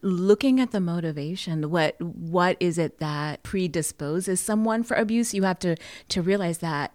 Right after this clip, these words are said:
you know, it's coming from a place of possible insecurity, jealousy. So, so defining that as a one-time event, if it's coming from someone who, uh, and has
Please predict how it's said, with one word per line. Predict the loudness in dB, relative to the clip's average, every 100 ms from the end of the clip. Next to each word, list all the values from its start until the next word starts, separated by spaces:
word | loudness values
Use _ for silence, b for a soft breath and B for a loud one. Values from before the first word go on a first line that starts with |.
| -2
you | 0
know, | 2
it's | 0 0
coming | 0 0 0
from | 0
a | 0
place | 0 0 -2 -4
of | -4 -4 -4 -8 B B B -8
possible | -6 -6 -4 -4
insecurity, | -4 -4 -6 -6 -2 0 -2 -4
jealousy. | -4 -2 0 0 -2 -2 -2 0 2 0 B B B
So, | 6 10 10 10 4
so | 6 6 6
defining | 2 0 2 4 6
that | 6 4
as | 4 2
a |
one-time | 0 0 0 2 0 -2 -6 -4 -4 -6
event, | -6 -6 -6 -6 -8 -12 b b b b -4
if | 0
it's | -2 -2
coming | -2 0 0
from | -2 -2 0 -2 -2
someone | -2 0 0 -2 -4
who, | -6 -6 -4 -4 -6 b b b -12
uh, | -12 -10 -8
and | -6
has | -6 0 0